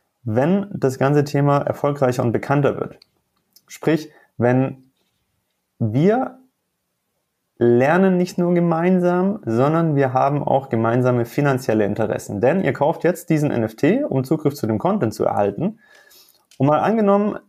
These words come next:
das ist jetzt gerade noch ein Nischenthema und in einem Jahr ist es aber ein großes Thema, die ganze Welt spricht davon. Naja, was glaubst du denn, der N F T, den du hast, ist der jetzt weniger oder mehr wert? Ja, natürlich wird der mehr wert sein. Und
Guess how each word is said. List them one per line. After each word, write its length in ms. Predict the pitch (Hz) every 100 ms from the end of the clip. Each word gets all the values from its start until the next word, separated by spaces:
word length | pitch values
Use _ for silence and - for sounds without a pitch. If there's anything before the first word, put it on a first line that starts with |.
| _
das 160 | - 139
ist 120 | 151
jetzt 180 | 170 185
gerade 160 | 170 156
noch 160 | 143
ein 100 | 123
Nischenthema 680 | 147 220 175 113 113 113 139
und 200 | - 123
in 140 | 127
einem 340 | - 151 185 160
Jahr 280 | 143 170 -
ist 100 | 143
es 100 | 135
aber 220 | 123 120
ein 180 | 113 113
großes 460 | 139 196 196 123
Thema, 260 | - 120 131
die 80 | 117
ganze 280 | 123 117
Welt 200 | 123 226
spricht 280 | - 113 -
davon. 420 | 104 - 117 202 - _ _ _ -
Naja, 140 | 127
was 140 | 139 143
glaubst 260 | 170 180
du 40 | 135
denn, 160 | 135
der 160 | 123 117
N 100 | 120
F 140 | 110
T, 240 | - 185 196
den 160 | 131
du 160 | 110 101
hast, 360 | 104 - - _ _ _
ist 220 | 123 -
der 120 | 127
jetzt 240 | 117 - -
weniger 480 | - 107 131 214 226
oder 140 | 190
mehr 320 | 123 110 107
wert? 300 | - - _ _ _ _ _ _ _ _ -
Ja, 80 | 117
natürlich 380 | 127 165 156 131
wird 100 | 127
der 100 | 110
mehr 320 | 123 175 151
wert 260 | 104 -
sein. 320 | - - - _ _ _ _ _ _
Und 360 | - 123 127